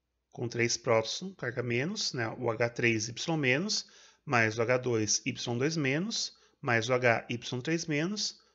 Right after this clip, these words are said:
mais o Y quatro menos. Tudo bem?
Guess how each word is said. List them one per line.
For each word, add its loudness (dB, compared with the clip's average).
mais -2
o 2
Y -4
quatro -2
menos. 0
Tudo -6
bem? 0